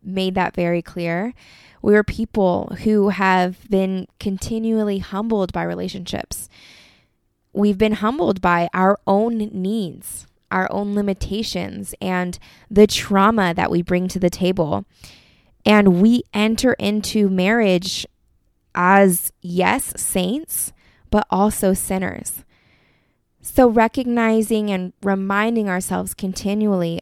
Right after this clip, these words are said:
of the sacredness of the union, um, that is the bond between spouses is a really good reminder.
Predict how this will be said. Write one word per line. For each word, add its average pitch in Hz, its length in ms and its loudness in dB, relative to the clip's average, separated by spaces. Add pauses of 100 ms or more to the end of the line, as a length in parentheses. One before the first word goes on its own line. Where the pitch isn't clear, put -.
of 185 320 -2
the 185 360 -4
sacredness - 1200 -4 (100)
of 196 220 0
the 190 80 0
union, 185 720 0 (440)
um, 190 300 0
that 202 280 -2
is 208 540 2
the 190 180 2
bond 180 720 -4
between 180 600 -6 (100)
spouses - 920 -6 (960)
is 214 160 2
a 208 100 8
really 208 320 4
good 196 220 2
reminder. 170 600 -4